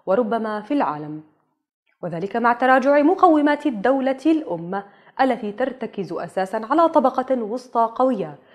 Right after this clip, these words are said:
تؤدي خصائصها الاجتماعية السياسية إلى التقليل من شأن التباينات العرقية والمذهبية فيها،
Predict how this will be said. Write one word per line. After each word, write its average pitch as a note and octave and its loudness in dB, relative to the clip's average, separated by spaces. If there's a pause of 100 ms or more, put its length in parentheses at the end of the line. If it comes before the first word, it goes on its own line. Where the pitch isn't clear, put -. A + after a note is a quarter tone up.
(140)
تؤدي E3+ -6
خصائصها G#3 -4
الاجتماعية B3 0
السياسية A3 0 (280)
إلى G#4+ 6
التقليل F#4 6
من A#3 -4
شأن B3+ -4
التباينات B3 0
العرقية F#3+ -4
والمذهبية G3+ -2
فيها، F3 -8